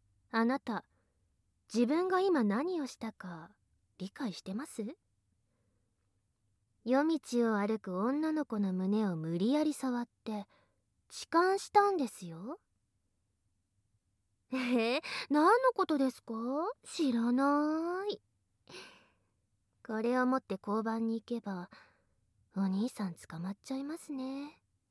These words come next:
きっと仕事もクビになっちゃう。嫌ですか？なら、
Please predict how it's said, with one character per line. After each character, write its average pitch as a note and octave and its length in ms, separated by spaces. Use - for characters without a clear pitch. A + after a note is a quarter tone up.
き - 200
っ - 20
と B3 100
仕 C4 220
事 C4 260
も D#4 160
ク D#4 180
ビ C#4+ 140
に E4+ 120
な F4+ 100
っ - 20
ち - 140
ゃ F4 80
う。 - 80
嫌 A#3 340
で G#4+ 200
す - 120
か？ - 140
な G#3 320
ら、 G#3+ 560